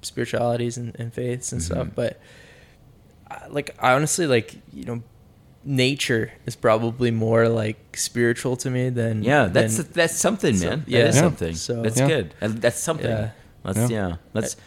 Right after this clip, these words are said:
Speaker 1: I
Speaker 2: I'm always curious if, to know if somebody has something. You know, most people do have something
Speaker 3: Yeah.
Speaker 1: Yeah.
Speaker 2: that's, that, that they find the sacred in.
Speaker 1: It's, yeah, so, like, nature, being, like,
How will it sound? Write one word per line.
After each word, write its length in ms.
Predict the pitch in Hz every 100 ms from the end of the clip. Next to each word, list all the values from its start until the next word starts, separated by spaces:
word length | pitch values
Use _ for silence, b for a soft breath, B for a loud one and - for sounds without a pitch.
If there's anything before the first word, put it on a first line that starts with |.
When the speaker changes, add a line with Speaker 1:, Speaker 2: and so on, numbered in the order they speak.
| B
Speaker 1:
I 40 |
Speaker 2:
I'm 60 | 135
always 140 | 170
curious 480 | - 107 85 85 -
if, 160 | 95 -
to 80 | 101
know 140 | 90
if 80 | 87
somebody 280 | 98 90 82
has 140 | 76
something. 460 | - 87 73 69 76 - - - - -
You 120 | 82
know, 100 | 82
most 220 | 101 156
people 180 | 117 85
do 380 | 76 80 71 78 - - _ - -
have 160 | 92
something 420 | - - 87 80
Speaker 3:
Yeah. 160 | 120 101 101 - -
Speaker 1:
Yeah. 220 | 139 127
Speaker 2:
that's, 180 | 120 120 -
that, 260 | 104 104 101
that 120 | 98
they 80 | 98
find 300 | - 92 87
the 60 |
sacred 400 | 85 - 82 71
in. 180 | 65 64 B B B B
Speaker 1:
It's, 260 | - 139 -
yeah, 320 | 143 151 151
so, 200 | 131 139
like, 240 | 135 127 117
nature, 560 | 113 117 - 120 117
being, 320 | 113 113 117
like, 300 | 113 113 -